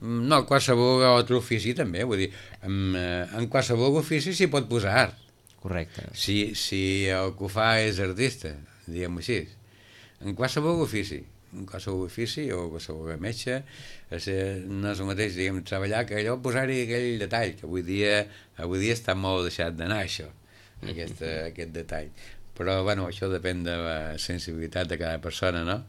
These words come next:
Speaker 2: Mhm.
Speaker 1: Bé, de vegades vols fer una cosa i, i, i et sap greu no posar-hi, i de vegades, potser amb un, amb una feina, diguem-ne, pressupost, eh,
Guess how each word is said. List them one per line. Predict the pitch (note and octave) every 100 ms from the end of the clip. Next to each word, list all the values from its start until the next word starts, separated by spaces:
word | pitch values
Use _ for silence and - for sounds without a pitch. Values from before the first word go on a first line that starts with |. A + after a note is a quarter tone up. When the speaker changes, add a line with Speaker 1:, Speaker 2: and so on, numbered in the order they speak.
| - - -
Speaker 2:
Mhm. | F#2+ - F#2+ - -
Speaker 1:
Bé, | A#2
de | G#2
vegades | G#2 G#2 B2 B2
vols | A#2 A#2 A2+ -
fer | A#2
una | A2+
cosa | A2 A#2 B2
i, | A#2+ A#2 B2 A#2
i, | B2+ B2 D3
i |
et | A#2+
sap | - G#2
greu | A#2 A#2+
no | A#2 A2+
posar-hi, | A#2 A2+ A#2+ A#2 A#2 C3 C3+ - - - -
i | F#2
de | G2
vegades, | G2 G2+ A2
potser | A2+ G#2 G#2
amb | A2 A2
un, | G#2 G#2 G2 G2
amb | F#2+ F#2+ F#2+
una | G2 G2
feina, | G#2+ G#2+ G#2
diguem-ne, | G#2 G2+ G#2 G2+ F#2+
pressupost, | G#2 F#2+ G2+ G#2+ A#2 A#2 - - - - -
eh, | E2+ F2 F2 F2 F2 E2+ E2 E2